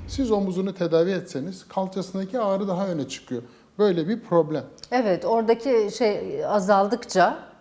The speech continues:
Speaker 1: Tabii, tabii.
Speaker 2: tedavi
Speaker 1: Evet.
Speaker 2: oldukça
Speaker 1: Tedavi oldukça baskı azalıyor. Diğeri bu
Speaker 2: diğer
Speaker 1: sefer.
Speaker 2: taraf ortaya çıkıyor.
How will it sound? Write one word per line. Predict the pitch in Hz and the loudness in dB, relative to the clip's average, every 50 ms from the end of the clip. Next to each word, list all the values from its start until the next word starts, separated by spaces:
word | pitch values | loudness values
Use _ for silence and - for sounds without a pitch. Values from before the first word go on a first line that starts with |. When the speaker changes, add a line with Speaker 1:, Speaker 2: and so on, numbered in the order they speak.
| _ _ - | _ _ -2
Speaker 1:
Tabii, | 185 170 | -2 2
tabii. | 165 139 - - - - - - _ _ - - - | 2 0 0 -2 -10 -18 -20 -20 _ _ -20 -6 0
Speaker 2:
tedavi | 208 214 208 214 214 220 220 | 2 4 6 8 10 10 10
Speaker 1:
Evet. | 220 247 | 10 10
Speaker 2:
oldukça | 233 226 220 220 254 254 - - 190 185 220 247 247 - | 8 8 8 6 2 -2 0 2 4 6 6 6 4 2
Speaker 1:
Tedavi | - 180 196 202 202 220 | 2 2 4 6 6 6
oldukça | 214 190 175 180 - 247 240 226 | 6 6 4 2 2 2 4 4
baskı | 220 214 - - 226 | 4 2 2 2 2
azalıyor. | 208 180 156 151 160 208 240 247 208 190 190 | 4 4 2 2 4 4 4 4 2 2 2
Diğeri | 247 302 302 277 254 | 2 4 4 4 4
bu | 214 | 4
Speaker 2:
diğer | 196 302 320 302 294 262 | 6 8 8 10 10 8
Speaker 1:
sefer. | 147 123 | 8 6
Speaker 2:
taraf | 262 233 208 190 190 185 - - | 8 10 10 10 8 6 4 4
ortaya | 185 190 180 185 - 190 175 160 | 4 4 4 4 4 2 2 2
çıkıyor. | - - - - 170 160 151 160 | 0 -6 -12 -10 -8 -8 -8 -8